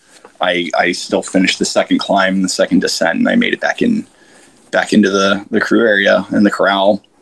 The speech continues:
and just finished it. And, you know, my, my day was done, but I didn't,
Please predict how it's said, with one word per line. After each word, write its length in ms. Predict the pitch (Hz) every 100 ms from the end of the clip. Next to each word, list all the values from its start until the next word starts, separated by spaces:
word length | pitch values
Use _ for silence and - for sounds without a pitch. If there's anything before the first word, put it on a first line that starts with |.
| _
and 320 | - 92 95 -
just 220 | 110 -
finished 260 | 95 101 107
it. 100 | 82
And, 260 | 107 98 -
you 80 |
know, 100 | 95
my, 220 | 101 107 101 -
my 100 | 110
day 160 | 110
was 180 | 107 -
done, 260 | - 123 107
but 200 | 95 -
I 100 | 98
didn't, 360 | 90 101 101